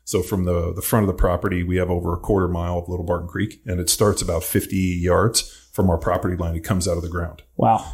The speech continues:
Speaker 1: And so, uh, because of that, we, uh, and we're like, you know, whatever it is, we got, uh,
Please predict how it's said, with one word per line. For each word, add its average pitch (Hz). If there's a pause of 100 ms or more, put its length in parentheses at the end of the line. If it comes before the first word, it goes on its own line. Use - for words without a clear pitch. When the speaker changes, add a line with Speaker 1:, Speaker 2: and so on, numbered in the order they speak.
(140)
Speaker 1:
And 87
so, 90
uh, 90
because 101
of 92
that, 90
we, 90
uh, 90
and 87
we're 92
like, 87 (140)
you 98
know, 82 (100)
whatever 90
it 87
is, 87
we 95
got, 87 (200)
uh, 87